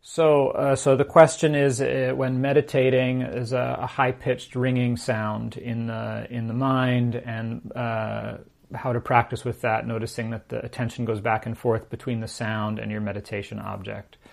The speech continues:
Um, so this is actually a very common, uh, experience. It's even a name for it, and, uh, it can be its own meditation.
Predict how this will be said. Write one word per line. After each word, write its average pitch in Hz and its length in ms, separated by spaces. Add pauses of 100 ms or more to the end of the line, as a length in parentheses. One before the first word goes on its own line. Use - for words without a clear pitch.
(440)
Um, 110 220
so 147 160
this 147 160
is 175 180
actually 151 360
a - 20
very 131 140
common, 110 560 (280)
uh, 110 280
experience. 117 840
It's 113 140
even 113 220
a 110 40
name 113 360
for 113 340
it, 113 300
and, 107 340
uh, 101 220
it 110 120
can 113 160
be 110 120
its 104 140
own 110 300
meditation. 110 840